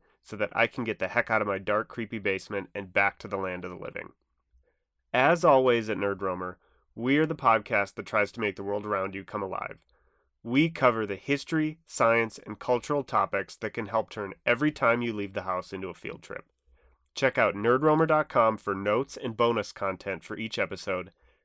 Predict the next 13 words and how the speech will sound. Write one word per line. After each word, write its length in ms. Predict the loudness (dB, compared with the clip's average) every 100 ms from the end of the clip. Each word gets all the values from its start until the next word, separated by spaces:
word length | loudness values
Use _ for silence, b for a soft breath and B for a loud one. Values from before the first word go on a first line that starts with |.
| -4
and 160 | -2
find 280 | 4 6 6
us 160 | 2 2
on 140 | 2
Instagram 540 | 0 -4 -4 0 2 0
and 80 | -2
Twitter 320 | -4 -2 -4
for 240 | -8 -6 2
all 240 | 4 4
your 160 | 2 -2
Nerd 300 | -2 -4 0
Roamer-related 640 | 0 0 -2 -4 -4 -6 -8
updates. 580 | -10 -10 -14 -14 -20